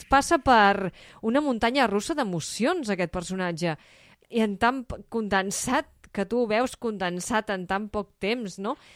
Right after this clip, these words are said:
Eh, crec que és una feina molt difícil, que ella l'ha pogut fer, perquè porta molta carrera al, al damunt, i, eh, m-, m'ha agradat moltíssim. L'han... Eh, ja sé que no és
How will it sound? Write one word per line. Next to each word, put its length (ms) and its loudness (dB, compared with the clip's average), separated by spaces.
Eh, 440 -2
crec 220 0
que 100 0
és 80 -4
una 180 -4
feina 300 -2
molt 280 -2
difícil, 400 -4
que 220 2
ella 160 2
l'ha 160 2
pogut 260 -6
fer, 160 -2
perquè 260 -6
porta 280 -6
molta 300 -4
carrera 640 0
al, 440 -4
al 140 -4
damunt, 440 0
i, 300 0
eh, 100 0
m-, 240 -10
m'ha 160 -2
agradat 260 -2
moltíssim. 680 -6
L'han... 280 2
Eh, 540 2
ja 200 2
sé 200 0
que 140 2
no 240 2
és 580 4